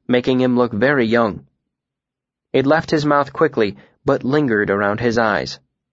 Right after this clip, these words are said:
"Smart. Yes. Different in Adem.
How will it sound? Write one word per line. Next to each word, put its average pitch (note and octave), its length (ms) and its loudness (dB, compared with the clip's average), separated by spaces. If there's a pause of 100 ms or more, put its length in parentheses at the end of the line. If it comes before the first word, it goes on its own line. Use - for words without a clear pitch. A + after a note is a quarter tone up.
(520)
"Smart. G2+ 760 0 (640)
Yes. A2+ 520 0 (640)
Different C#3 760 2 (100)
in A2 340 -2
Adem. F2 800 0